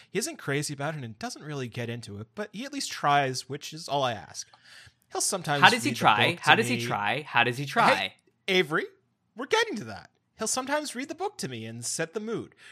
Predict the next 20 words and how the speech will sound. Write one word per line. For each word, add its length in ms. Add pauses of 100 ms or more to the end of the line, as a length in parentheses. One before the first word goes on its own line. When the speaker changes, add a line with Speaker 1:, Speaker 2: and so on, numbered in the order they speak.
(140)
Speaker 1:
Or 40
if 80
he's 180
really 200
Speaker 2:
Okay. 140
Speaker 1:
feeling 180
kinky, 380
he'll 280
tell 220
me, 180 (480)
"You're 240
a 40
mean 240
one," 180 (340)
in 160
the 60
heat 180
of 80
the 80
moment. 320